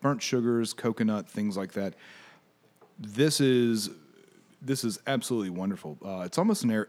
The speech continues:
uh, like an aperitif, man. I mean, light, grassy. It's a little funky, but e-, even if, even if you're not into agricole rum, with, which this is not an agricole rum, but even if you kind of hear those words and you kind of move away from that,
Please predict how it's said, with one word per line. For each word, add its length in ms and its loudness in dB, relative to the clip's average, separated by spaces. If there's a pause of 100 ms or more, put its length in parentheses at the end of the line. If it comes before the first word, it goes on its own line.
uh, 220 -4
like 220 -4
an 80 -2
aperitif, 680 -2
man. 260 -8 (560)
I 60 0
mean, 280 2
light, 280 2 (140)
grassy. 640 2
It's 120 0
a 40 2
little 160 4
funky, 600 2
but 220 -2 (440)
e-, 140 -8
even 320 6
if, 220 0
even 220 4
if 120 2
you're 100 4
not 300 4
into 640 4 (200)
agricole 520 2
rum, 240 0
with, 220 -2
which 200 -2
this 180 -6
is 120 -6
not 180 2
an 60 4
agricole 420 -2
rum, 200 2
but 140 -4 (300)
even 180 4
if 120 -2
you 240 2 (280)
kind 120 2
of 80 0
hear 260 0
those 240 6
words 380 2
and 80 6
you 60 2
kind 140 2
of 40 4
move 300 2
away 320 0
from 180 0
that, 200 2